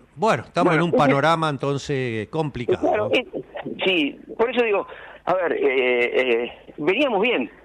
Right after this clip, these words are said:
Speaker 2: Una pena que seguramente habrá que corregir cosas. Yo no creo que haya, ah, hay que corregir todo drásticamente. Yo creo que sí hay que, eh, eh, digamos, sincerar el tipo de cambio y dejar que funcionemos con nuestra propia operatoria, Jorge,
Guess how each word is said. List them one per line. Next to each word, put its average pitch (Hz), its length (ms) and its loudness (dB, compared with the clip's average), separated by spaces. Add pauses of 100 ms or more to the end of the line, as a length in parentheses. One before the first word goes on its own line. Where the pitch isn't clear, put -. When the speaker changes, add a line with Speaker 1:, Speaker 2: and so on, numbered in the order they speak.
(500)
Speaker 2:
Una 165 140 2
pena 208 300 0
que 151 320 2
seguramente 170 460 2
habrá 151 140 2
que 143 120 0
corregir 131 360 0
cosas. 147 360 0
Yo 202 80 2
no 208 120 -4
creo 175 140 0
que 147 80 2
haya, 135 180 -2
ah, - 160 -2 (400)
hay 117 220 0
que 117 120 2
corregir 120 460 2 (480)
todo 156 260 2
drásticamente. 131 760 0
Yo 143 120 2
creo 165 200 2
que 147 140 2
sí 180 160 2
hay 170 120 0
que, 147 200 0 (680)
eh, 107 360 2
eh, 101 180 2
digamos, 110 360 0 (220)
sincerar 131 440 0
el 156 80 -2
tipo 165 220 2
de 214 80 -2
cambio 247 380 0 (420)
y 185 100 2
dejar 240 280 0
que 196 120 2 (180)
funcionemos 180 480 2
con 156 140 2
nuestra 143 260 0
propia 180 300 0
operatoria, 147 580 2
Jorge, 151 260 2